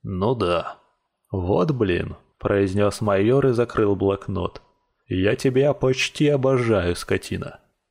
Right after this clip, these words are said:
И ушел. А через полчаса был обед, состоявший в этот раз из супа с фрикадельками на первое,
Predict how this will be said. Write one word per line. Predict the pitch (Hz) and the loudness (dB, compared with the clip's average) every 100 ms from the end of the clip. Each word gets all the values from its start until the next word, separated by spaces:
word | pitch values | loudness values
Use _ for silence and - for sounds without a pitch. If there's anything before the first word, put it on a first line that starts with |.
| _ _ _ - | _ _ _ -4
И | 139 | 0
ушел. | 131 98 - - - - _ _ _ _ _ _ _ _ _ _ _ _ - | 2 0 -2 -4 -6 -10 _ _ _ _ _ _ _ _ _ _ _ _ -6
А | 104 | -4
через | - 104 107 | -2 -2 -2
полчаса | - 110 101 110 - - 143 | 0 0 0 -2 -2 0 0
был | 123 107 110 | 2 2 4
обед, | 110 92 87 - | 2 0 -4 -4
состоявший | - 101 - 107 104 147 - 107 | -6 -6 -2 0 2 0 -2 -2
в | 95 | 0
этот | 92 98 - | 2 0 -2
раз | 98 95 - - - | -2 -4 -6 -18 -4
из | 104 - | -4 -2
супа | - 143 151 139 | -2 -2 -2 -4
с | - | -4
фрикадельками | 117 - 104 98 90 - 95 95 | -6 -2 0 2 0 -4 -4 -2
на | 92 | -2
первое, | - 104 120 131 135 135 | 0 0 2 2 0 -2